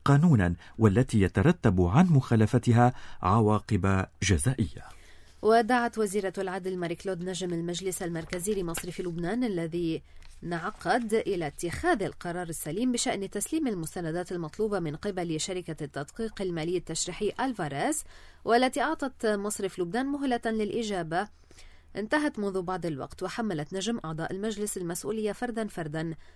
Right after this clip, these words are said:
Speaker 2: ودعتهم إلى تحكيم ضميرهم والتعاون مع التحقيق، وإلا فليتحملوا المسؤولية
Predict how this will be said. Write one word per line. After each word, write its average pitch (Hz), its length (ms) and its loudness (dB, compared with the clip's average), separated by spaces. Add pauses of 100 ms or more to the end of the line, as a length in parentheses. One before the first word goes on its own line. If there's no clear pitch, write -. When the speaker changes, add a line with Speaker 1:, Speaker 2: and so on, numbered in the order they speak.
(140)
Speaker 2:
ودعتهم 180 600 -2
إلى 165 200 -4
تحكيم 214 420 -4
ضميرهم 226 540 -2
والتعاون 180 480 -4
مع 285 200 -4
التحقيق، 170 600 -8
وإلا 175 300 -4
فليتحملوا 190 800 -6
المسؤولية 208 760 -2